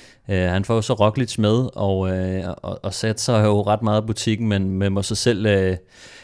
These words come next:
går, går så lidt kold, øh, på, øh, på sidste stigning der, og, og falder tilbage til de andre favoritter.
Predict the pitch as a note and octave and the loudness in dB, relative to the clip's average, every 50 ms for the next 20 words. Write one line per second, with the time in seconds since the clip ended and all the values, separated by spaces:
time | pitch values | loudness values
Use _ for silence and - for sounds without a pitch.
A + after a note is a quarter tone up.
0 | - - - A2 G2+ F#2+ - G#2 G2 - G#2+ G#2 G#2 G2+ - - G2 G2+ - F#2 | -14 -4 0 0 0 2 2 2 2 2 2 2 2 0 0 2 2 2 2 2
1 | G2 G2 F#2+ F#2+ F#2 - - G2+ F#2+ F#2 F#2 F2+ F2+ F2+ F2+ - - G2+ - - | 2 2 2 0 0 -2 0 0 0 2 0 0 0 -2 -4 -4 -4 -6 -4 -2
2 | A2 G2+ - - G2+ - - G2+ F#2+ F#2+ G2+ G2 F2+ G2+ F#2+ F2+ F#2 F#2+ F#2 - | -4 -4 -4 -4 -6 -4 -2 -2 0 2 0 0 0 0 0 0 0 -2 -4 -4
3 | - G2 F#2+ E2+ G2+ - - F#2+ F#2 - - F2+ - F2+ F#2 F#2+ - - F#2+ F#2+ | -6 -6 -6 -6 -6 -4 -2 -2 -2 -2 -4 -4 -2 0 0 0 0 -2 -2 -2
4 | E2+ F2+ F#2+ G2 - G2+ G2 F#2 F#2+ F#2+ F#2 G2 F#2+ | -2 -2 -2 -2 0 0 0 2 0 -2 -2 -2 -4